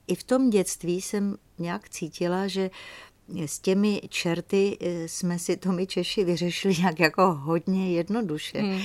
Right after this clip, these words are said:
Speaker 1: Jestliže ten, kdo by měl do jisté míry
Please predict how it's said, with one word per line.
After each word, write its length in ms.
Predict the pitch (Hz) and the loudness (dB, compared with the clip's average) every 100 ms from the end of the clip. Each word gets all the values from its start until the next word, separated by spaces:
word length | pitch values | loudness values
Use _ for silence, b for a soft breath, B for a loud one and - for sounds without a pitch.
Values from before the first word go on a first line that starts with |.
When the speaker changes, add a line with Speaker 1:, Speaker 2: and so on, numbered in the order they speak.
| 226 B B | -4 B B
Speaker 1:
Jestliže 560 | 156 160 - 185 180 185 - | 0 0 2 0 0 -2 0
ten, 260 | 185 196 | 0 2
kdo 200 | 175 165 | 2 2
by 140 | 156 165 | 2 0
měl 260 | 170 170 170 | 0 0 0
do 120 | 147 | 0
jisté 520 | 151 180 - 180 175 | -2 -4 -4 -4 -2
míry 500 | 160 160 175 175 | -2 -2 -2 -2